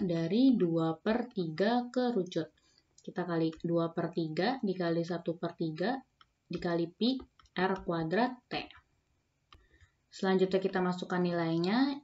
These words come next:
Nilai dari jari-jari dan tinggi kerucut, dua per tiga dikali satu per tiga dikali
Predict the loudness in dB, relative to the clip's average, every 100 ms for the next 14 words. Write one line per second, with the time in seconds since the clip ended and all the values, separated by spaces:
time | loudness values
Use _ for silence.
0 | _ -20 _ _ _ -2 0 2 2 2
1 | 2 4 4 4 4 4 2 2 2 0
2 | 2 0 -2 -2 -2 0 -2 2 4 2
3 | 0 -6 -4 -4 0 0 -2 -2 0 0
4 | -2 -4 -4 -4 -6 -2 -4 0 2 2
5 | 0 0 0 -4